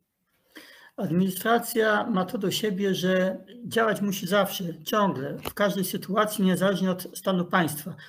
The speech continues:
Po prostu państwo, które nie ma administracji, nie ma zarządzania, nie jest w stanie prawidłowo funkcjonować.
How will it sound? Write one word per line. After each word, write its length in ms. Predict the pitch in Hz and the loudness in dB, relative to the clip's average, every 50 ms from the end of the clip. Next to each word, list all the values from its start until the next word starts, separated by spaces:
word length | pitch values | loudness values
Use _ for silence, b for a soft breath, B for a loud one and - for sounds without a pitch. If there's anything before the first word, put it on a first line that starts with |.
| B - | B -14
Po 80 | - | -6
prostu 300 | - - 233 - - - | -2 -2 -2 -2 -2 -4
państwo, 360 | - - 233 220 185 - - 190 | 0 0 2 2 0 -2 -4 -8
które 240 | - - 196 185 | -6 -4 -2 0
nie 140 | 175 180 220 | 0 0 0
ma 280 | 214 202 196 190 - - | 0 0 0 0 -2 -2
administracji, 720 | 202 160 147 175 175 156 - - 214 214 220 220 220 - 190 | -4 -2 0 0 0 0 -2 -2 -2 -2 -2 -2 -2 -2 0
nie 100 | 175 170 | 0 2
ma 340 | 175 180 175 175 B B B B B B B _ | 2 2 0 -2 B B B B B B B _
zarządzania, 720 | 202 - - 185 175 170 185 185 160 208 240 226 226 214 220 B B B B _ _ | -6 -2 0 2 2 4 2 2 2 2 0 0 0 -2 -6 B B B B _ _
nie 140 | 202 233 285 | 0 0 2
jest 140 | 302 269 285 | 2 0 -2
w 40 | - | -2
stanie 280 | - 247 220 208 202 | -2 -2 0 0 -2
prawidłowo 480 | 202 - 185 170 147 170 190 190 185 175 | 0 0 0 0 2 2 2 2 0 0
funkcjonować. 760 | - - 180 - - - 170 147 135 117 - - - - B | -2 -4 -4 -4 -4 -4 -4 -2 -4 -4 -6 -10 -16 -20 B